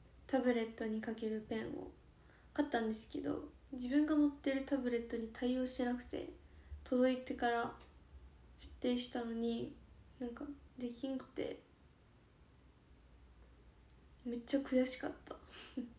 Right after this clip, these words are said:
ほんまに悲しかった。現実を受け入れられなかっ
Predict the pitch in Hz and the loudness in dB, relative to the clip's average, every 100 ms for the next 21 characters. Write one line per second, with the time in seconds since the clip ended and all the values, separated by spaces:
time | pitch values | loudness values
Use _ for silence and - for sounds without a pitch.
0 | - - 254 247 - - - - - - | -20 -18 -18 -18 -20 -20 -20 -20 -20 -20
1 | - - 254 240 240 233 233 247 240 - | -20 -12 -10 -6 -6 -6 -6 -4 -6 -8
2 | - 285 - - 294 - - - - 277 | -8 -8 -8 -10 -10 -10 -20 -4 6 10
3 | 285 285 - 269 269 254 277 262 247 247 | 10 8 2 -2 0 -2 0 0 2 2
4 | 247 240 240 247 | 2 0 -2 -4